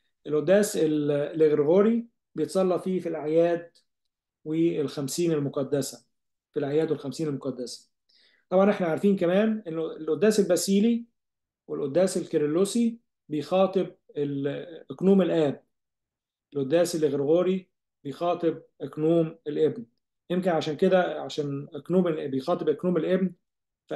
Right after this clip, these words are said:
أي عيد سيدي، آه، آه، يصلوا القداس الغريغوري، وطبعا الخمسين المقدسة كلها بتاعت ال-، القيامة، آه، بي-، آه، بيقولوا إن هو يتصلى فيها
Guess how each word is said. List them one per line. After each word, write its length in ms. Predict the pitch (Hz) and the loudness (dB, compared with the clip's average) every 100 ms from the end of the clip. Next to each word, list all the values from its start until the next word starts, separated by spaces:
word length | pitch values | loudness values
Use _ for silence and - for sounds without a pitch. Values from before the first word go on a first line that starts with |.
| 170 | 2
أي 440 | 190 185 165 147 135 | 4 4 0 -2 0
عيد 440 | 170 185 - - - | 2 2 0 -8 -12
سيدي، 680 | - 151 165 180 214 226 - _ _ _ _ _ _ _ - | -2 2 4 4 2 0 -8 _ _ _ _ _ _ _ -10
آه، 440 | 147 147 147 143 135 - | -4 -2 -2 -4 -8 -10
آه، 260 | 143 143 | -6 -4
يصلوا 640 | 143 139 175 175 170 156 156 | -2 0 2 4 6 4 2
القداس 420 | 139 139 170 165 | 0 0 0 0
الغريغوري، 680 | 147 135 139 156 160 165 - _ _ _ | -2 -2 2 4 4 2 -2 _ _ _
وطبعا 500 | 151 170 165 160 151 | -6 -2 0 -2 -6
الخمسين 680 | 151 - 151 143 - 180 165 | -10 -8 -6 -4 -2 -2 -2
المقدسة 760 | 143 135 139 135 165 165 147 - _ - | -2 -4 -2 0 2 2 -2 -6 _ -6
كلها 280 | 147 156 151 | -2 0 0
بتاعت 320 | 151 139 147 | -2 -4 -2
ال-، 260 | 135 131 131 | -2 0 -2
القيامة، 720 | 131 139 139 147 165 165 165 _ _ _ _ _ _ _ - | -2 -6 -2 0 2 0 -4 _ _ _ _ _ _ _ -10
آه، 100 | 139 | -8
بي-، 440 | 131 143 156 170 135 | -4 -4 -6 -14 -14
آه، 300 | 143 - - | -16 -20 -8
بيقولوا 560 | 131 131 127 147 160 147 | -2 0 0 0 0 0
إن 60 | |
هو 220 | 147 151 | 0 0
يتصلى 520 | 143 139 - 156 151 139 | -2 -4 -4 -2 -2 -2
فيها 440 | 151 139 139 - | -2 -2 -4 -10